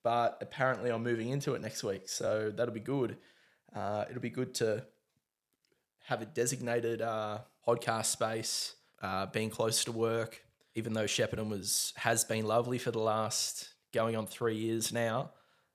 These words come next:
Uh, yeah, it'll be good to sort of move away. I don't know if I'll ever come back. I think it all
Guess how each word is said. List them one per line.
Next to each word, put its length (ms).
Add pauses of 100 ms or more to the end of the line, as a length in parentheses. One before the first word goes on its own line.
(140)
Uh, 600 (300)
yeah, 120
it'll 180
be 100
good 280
to 240
sort 180
of 60
move 440 (360)
away. 500 (260)
I 60
don't 160
know 80
if 140
I'll 100
ever 100
come 380
back. 440 (140)
I 60
think 260
it 60
all 240